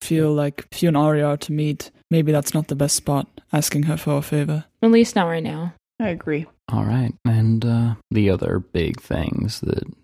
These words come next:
Speaker 4: tend to help with this, I don't think we have much of a direction on unless any of you can think of some sort of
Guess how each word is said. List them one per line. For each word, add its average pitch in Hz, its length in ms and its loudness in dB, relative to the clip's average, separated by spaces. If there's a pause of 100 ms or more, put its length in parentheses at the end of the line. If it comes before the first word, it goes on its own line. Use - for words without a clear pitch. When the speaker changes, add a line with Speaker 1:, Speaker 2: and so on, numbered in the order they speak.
(340)
Speaker 4:
tend 95 200 2
to 95 40 0
help - 220 0
with 85 100 -2
this, - 460 -4
I - 440 -6
don't 104 200 6
think 104 180 4
we 98 120 2
have 90 160 0
much 85 300 0
of 82 160 -2
a - 320 -2 (160)
direction 87 480 4
on - 200 4
unless 90 320 2
any 87 180 4
of 95 80 0
you 98 140 0
can 95 120 0
think 87 220 0
of 98 80 -2
some 76 240 -2
sort 85 260 -2
of - 400 -10